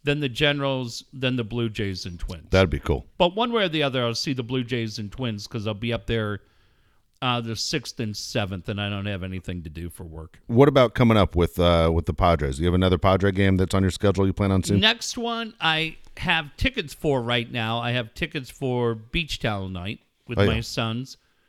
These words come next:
Speaker 1: But they're already grinding me to go see Bryce Harper earlier in that week. I think that's in June.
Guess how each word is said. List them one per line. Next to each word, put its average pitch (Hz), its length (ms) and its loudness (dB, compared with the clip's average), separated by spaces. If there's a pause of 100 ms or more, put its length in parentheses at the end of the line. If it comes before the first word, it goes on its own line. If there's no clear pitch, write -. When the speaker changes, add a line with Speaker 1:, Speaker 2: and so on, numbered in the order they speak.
(220)
Speaker 1:
But 135 120 -6
they're 175 220 2
already 156 260 0
grinding 135 500 -2
me 127 120 -2
to 113 80 -6
go 123 240 -2
see 113 560 -4
Bryce 120 480 -6
Harper 143 520 -4
earlier 131 280 -4
in 117 80 -6
that 110 200 -8
week. 131 240 -6
I 120 120 -6
think 113 180 -8
that's 113 320 -6
in 107 140 -6
June. 131 420 -6